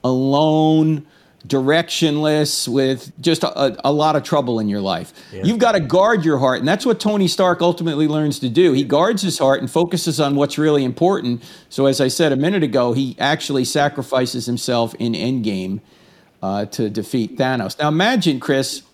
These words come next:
Speaker 1: instead of Tony Stark sacrificing himself as Iron Man to defeat Thanos,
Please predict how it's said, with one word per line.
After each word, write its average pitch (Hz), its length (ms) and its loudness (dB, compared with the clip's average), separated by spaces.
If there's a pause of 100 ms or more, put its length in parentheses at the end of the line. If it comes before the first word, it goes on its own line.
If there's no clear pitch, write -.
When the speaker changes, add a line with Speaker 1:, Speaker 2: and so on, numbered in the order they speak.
(500)
Speaker 1:
instead 220 380 0
of 202 120 2
Tony 196 320 2
Stark 160 400 0
sacrificing 147 800 0
himself 123 400 -2
as 113 100 -4
Iron 131 320 0
Man 120 160 -2
to 110 80 -2
defeat 110 400 -4
Thanos, 123 640 -4